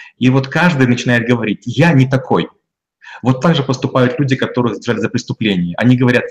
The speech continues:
"Я не виновен". Чем больше вы оправдываетесь, тем больше вам не верят. Не пытайтесь никого уговаривать. Не тащите ни-, никого, никого на, на, на аркане. У кого болит, те придут.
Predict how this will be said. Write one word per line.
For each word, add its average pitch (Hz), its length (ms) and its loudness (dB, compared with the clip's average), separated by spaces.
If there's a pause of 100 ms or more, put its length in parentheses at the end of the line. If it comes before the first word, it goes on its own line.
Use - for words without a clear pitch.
"Я 156 140 2
не 127 180 2
виновен". 104 400 -2 (420)
Чем 131 260 0
больше 139 380 0
вы 113 100 -2
оправдываетесь, 120 920 -2
тем 113 260 -4
больше 131 320 0
вам 110 200 -2
не 101 100 -4
верят. 95 300 -4 (400)
Не 131 160 2
пытайтесь 139 480 2
никого 120 380 2
уговаривать. 95 580 2 (500)
Не 143 180 6
тащите 170 380 2
ни-, 139 200 4
никого, 127 420 4
никого 127 440 2
на, 117 120 2
на, 110 240 4
на 113 120 0
аркане. 117 460 0
У - 100 4
кого 156 300 4
болит, 127 420 4 (400)
те 135 180 2
придут. 113 500 -6